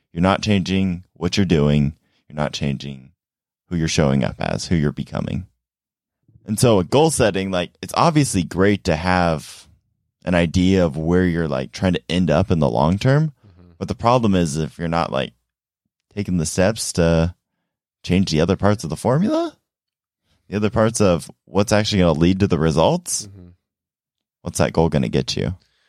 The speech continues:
Speaker 2: Well, I think a good example of that, and I'm not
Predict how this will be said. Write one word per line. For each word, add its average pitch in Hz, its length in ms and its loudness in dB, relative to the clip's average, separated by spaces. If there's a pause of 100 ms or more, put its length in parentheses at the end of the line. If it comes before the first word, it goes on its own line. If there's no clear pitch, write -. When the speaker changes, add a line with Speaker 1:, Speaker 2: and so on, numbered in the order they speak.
(160)
Speaker 2:
Well, 147 100 0
I 147 60 2
think 165 180 2
a 120 80 -2
good 123 160 0
example 110 480 0
of 95 120 -2
that, 95 200 2
and 90 100 -4
I'm 101 120 -4
not 107 360 0